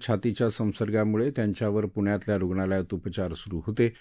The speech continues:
पवार यांना पुढचे तीन ते चार दिवस विश्रांती घ्यायचा सल्ला डॉक्टरांनी दिल्याची माहिती त्यांच्या कन्या आणि खासदार सुप्रिया सुळे यांनी समाज माध्यमावरच्या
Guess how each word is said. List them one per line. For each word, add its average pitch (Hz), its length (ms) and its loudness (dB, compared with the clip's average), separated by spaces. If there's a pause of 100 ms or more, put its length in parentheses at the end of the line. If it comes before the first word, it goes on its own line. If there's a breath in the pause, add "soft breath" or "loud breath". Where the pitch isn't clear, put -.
(140 loud breath)
पवार 135 220 4
यांना 143 280 2
पुढचे 135 360 2
तीन 139 360 2
ते 143 80 2
चार 131 300 2
दिवस 127 380 2
विश्रांती 123 880 2
घ्यायचा 104 420 2
सल्ला 117 320 2
डॉक्टरांनी 104 540 0
दिल्याची 95 440 0
माहिती 95 420 -2
त्यांच्या 104 380 -2
कन्या 104 520 2
आणि 98 220 -2
खासदार 95 440 0
सुप्रिया 95 440 -2
सुळे 117 320 0
यांनी 127 280 4
समाज 123 400 -2
माध्यमावरच्या 95 760 -4